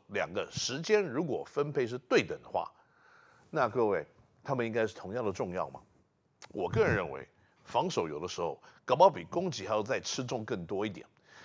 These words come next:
虽然很棒的防守是很难去阻止很棒的攻击，但是很棒的防守对于普通的攻击是非常具有抵抗力的。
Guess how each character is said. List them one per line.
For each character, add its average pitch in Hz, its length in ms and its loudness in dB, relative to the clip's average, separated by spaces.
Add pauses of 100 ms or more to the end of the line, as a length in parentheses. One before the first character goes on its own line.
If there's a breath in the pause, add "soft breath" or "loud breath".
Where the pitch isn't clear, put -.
(120)
虽 240 220 10
然 147 180 10 (200)
很 113 280 4
棒 190 200 10
的 123 80 6
防 120 240 0
守 95 240 2 (640 soft breath)
是 - 160 4
很 113 320 2
难 117 180 2
去 143 120 -8
阻 117 180 -2
止 107 80 -6
很 95 320 0
棒 131 160 6
的 110 100 0
攻 117 240 -2
击， 131 240 -12 (680 soft breath)
但 196 160 12
是 - 120 6
很 127 240 2
棒 233 140 8
的 185 80 6
防 117 220 6
守 82 240 2 (320 loud breath)
对 190 140 12
于 175 120 2
普 - 340 -8
通 226 200 4
的 196 80 4
攻 113 240 2
击 73 240 -12 (500)
是 - 260 -2 (120)
非 123 120 -2
常 92 160 -6
具 101 120 -6
有 90 80 -4
抵 - 160 -14
抗 92 240 -4
力 76 100 -8
的。 - 80 -20